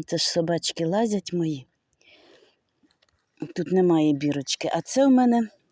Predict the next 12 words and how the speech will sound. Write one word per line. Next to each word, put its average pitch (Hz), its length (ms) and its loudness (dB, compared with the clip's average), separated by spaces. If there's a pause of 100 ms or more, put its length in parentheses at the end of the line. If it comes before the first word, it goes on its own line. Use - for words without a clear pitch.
(2000)
угу, 165 580 -2 (100)
вигоріло 156 580 0
все. - 340 -8 (4000)
Не 180 120 2
бачу 143 380 -2
я 151 140 -4
тут - 200 -8
нічого. 196 640 0 (1600)
<laughs> - 1120 -2
Покладу 180 400 -2
в 160 80 -10
кишеню, 180 540 0